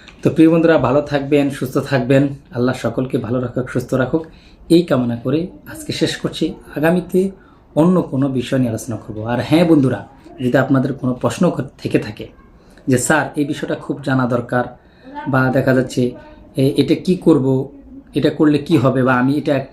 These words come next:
খেয়ে উপকৃত হয়েছি আপনার ভিডিও দেখে, আপনি এই,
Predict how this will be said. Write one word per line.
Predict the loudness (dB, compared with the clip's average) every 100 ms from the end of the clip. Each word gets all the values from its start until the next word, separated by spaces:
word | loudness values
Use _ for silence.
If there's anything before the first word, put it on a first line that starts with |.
| -14
খেয়ে | 2 4
উপকৃত | 4 2 -4 -4 0
হয়েছি | 0 2 0
আপনার | 0 0
ভিডিও | 2 2 2
দেখে, | 2 2 0 -2 -12 -20 -20 -6
আপনি | 2 4
এই, | 6 4